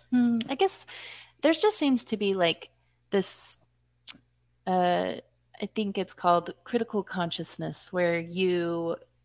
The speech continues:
um, you just see how things are racist in your life, and you see how, um, you, you know, does that, is that ringing a bell? Did you, did you listen to the Decoding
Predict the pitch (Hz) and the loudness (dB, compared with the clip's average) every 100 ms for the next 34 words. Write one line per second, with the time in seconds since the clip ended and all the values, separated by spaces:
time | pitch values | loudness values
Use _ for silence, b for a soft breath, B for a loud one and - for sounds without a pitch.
0 | _ 185 175 165 - 180 - _ _ _ | _ -4 -2 -4 -6 -14 -18 _ _ _
1 | _ _ _ 208 208 220 - - _ _ | _ _ _ -4 2 4 4 -2 _ _
2 | _ - - 214 196 180 175 185 170 165 | _ 4 6 6 2 2 0 -4 -2 -2
3 | 156 156 - - - - - - - - | 0 -2 -4 -4 -6 -6 -6 -4 -2 -4
4 | - 175 175 170 165 - - 214 196 180 | -6 -4 -2 -2 2 6 6 6 2 6
5 | 170 165 160 160 B B B B B B | 6 6 4 0 B B B B B B
6 | _ - 175 170 165 160 160 165 _ _ | _ 2 4 4 0 -4 -8 -10 _ _
7 | _ _ _ _ _ _ _ _ _ _ | _ _ _ _ _ _ _ _ _ _
8 | _ _ _ _ 214 208 214 196 - - | _ _ _ _ -2 2 4 4 2 -4
9 | - - 190 196 180 - _ _ _ - | -12 -6 4 4 4 0 _ _ _ -6
10 | 190 185 180 - _ 196 190 180 175 170 | 2 2 2 -4 _ -6 -4 -4 0 2
11 | 170 165 160 170 _ - 214 262 302 214 | 4 2 -2 -10 _ -10 -6 -2 -2 -2
12 | 277 285 349 269 247 262 226 202 190 196 | -2 2 4 4 4 2 0 -2 -2 -4
13 | - 190 180 175 175 175 | -2 0 2 0 -2 -6